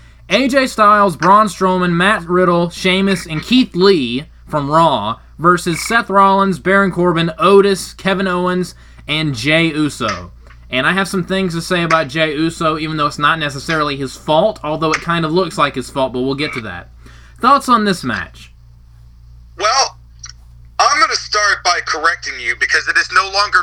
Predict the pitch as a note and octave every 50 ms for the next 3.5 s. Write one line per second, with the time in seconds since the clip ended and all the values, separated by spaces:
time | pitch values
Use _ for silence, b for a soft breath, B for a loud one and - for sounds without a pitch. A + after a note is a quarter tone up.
0 | E3 D3+ E3 F3 F3 - - - - G#2+ - G2 E3+ - - - - - - -
1 | - - - G#3+ G#3+ G#3 - - D#3 F#3 G3+ F3+ A#2 - - - - - - -
2 | - - - - - - - - - - - - - A2+ A2 A#2+ C#3+ C#3 - C3
3 | B2 B2 B2+ C3 C#3 C#3+ - - -